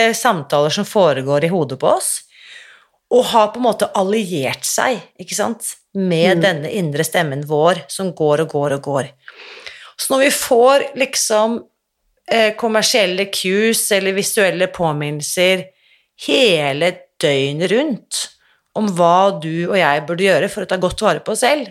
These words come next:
Speaker 1: i forhold til mat og drikke og alt vi burde kjøpe, og hvordan vi burde se ut, og sånn, og hva vi burde gjøre, så er vi jo, eh, altså, det er ganske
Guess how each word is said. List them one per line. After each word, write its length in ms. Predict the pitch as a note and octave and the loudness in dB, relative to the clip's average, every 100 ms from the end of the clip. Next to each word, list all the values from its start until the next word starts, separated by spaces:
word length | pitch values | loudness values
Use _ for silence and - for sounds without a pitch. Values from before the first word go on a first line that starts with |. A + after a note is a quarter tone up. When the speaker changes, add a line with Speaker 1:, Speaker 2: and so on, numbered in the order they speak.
| - | -14
Speaker 1:
i 60 | - | -12
forhold 200 | - C3 | -6 -4
til 120 | B2+ C#3 | -4 -2
mat 440 | E3+ C4 C#4+ C#4+ | 2 2 0 -2
og 80 | D3+ | -4
drikke 260 | F3 E3+ - | -4 -4 0
og 100 | C#3+ | 2
alt 200 | C#3+ D3+ | 0 -4
vi 80 | |
burde 180 | C#3+ C3 | -8 -4
kjøpe, 600 | - C4+ A#3+ F3 - A#3 | 0 4 4 2 -2 2
og 240 | A3+ F3+ E3 | 2 2 0
hvordan 220 | D#3+ D#3 | -2 -2
vi 100 | D3+ | -4
burde 180 | D3+ C#3+ | -6 -6
se 220 | - C4 A#3+ G3 G#3+ | -2 2 2 2 2
ut, 200 | A#3 A#3 | 0 0
og 100 | F3+ | -4
sånn, 260 | E3+ - F3 | -2 -2 -2
og 200 | E3 E3 | -2 0
hva 100 | F3 D#3+ | 2 2
vi 80 | E3 | -2
burde 220 | D#3 G3+ | -2 2
gjøre, 240 | G#3+ F#3+ C4+ - - - - _ _ _ _ _ - | 2 2 0 -4 -20 -20 -20 _ _ _ _ _ -4
så 160 | - - | -2 0
er 240 | F#3 F3 F3+ | 2 2 2
vi 140 | A#3+ | 0
jo, 80 | E4 D#4+ - | -2 -2 -12
eh, 420 | - - - - - - - - | -20 -16 -16 -14 -10 -10 -6 0
altså, 340 | C#4 - C4+ C4 B3+ B3+ B3 B3 A#3+ A#3+ G#3+ - | 0 2 4 6 6 6 6 4 4 4 2 2
det 80 | B3+ | 4
er 80 | |
ganske 240 | C#4 C4 | 4 2